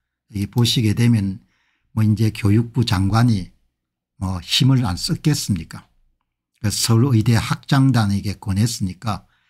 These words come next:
서울의대 학장단은 교육부에서 계속 이야기를 하니까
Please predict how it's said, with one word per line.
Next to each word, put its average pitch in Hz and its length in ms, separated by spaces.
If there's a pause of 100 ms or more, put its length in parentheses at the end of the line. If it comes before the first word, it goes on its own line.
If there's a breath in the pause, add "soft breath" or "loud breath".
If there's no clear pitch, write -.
(380)
서울의대 135 500
학장단은 123 840
교육부에서 117 640
계속 - 500
이야기를 107 440
하니까 104 600